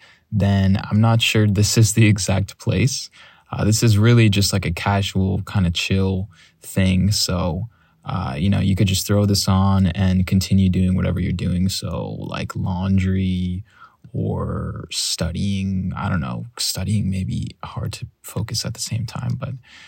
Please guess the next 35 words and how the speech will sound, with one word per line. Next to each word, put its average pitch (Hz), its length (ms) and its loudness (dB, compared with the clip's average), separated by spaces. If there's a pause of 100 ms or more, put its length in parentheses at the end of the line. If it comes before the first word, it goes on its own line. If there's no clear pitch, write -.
(180)
you 127 100 2
know 127 140 6
what 95 100 2
I 90 80 -2
mean. 82 280 0
This - 180 0
is 104 340 0
just - 240 -2
very 101 260 2
casual. 95 760 -2 (520)
And 92 540 -2
so, 90 800 -6 (400)
yeah, 113 480 0
let's 110 260 -4
get 156 160 0
started. 104 640 0 (160)
I - 60 -4
have 104 80 2
a 104 60 2
few 113 200 2
topics 104 600 0
that 101 340 0
I 101 60 -2
want 98 340 0
to 101 240 -2
discuss. 98 760 -2 (360)
One 113 160 4
of 110 80 8
them 110 200 6
being, 101 540 4 (160)
uh, 95 340 -2
Japan 127 600 2
and 95 260 2
an 92 140 0
update 104 480 0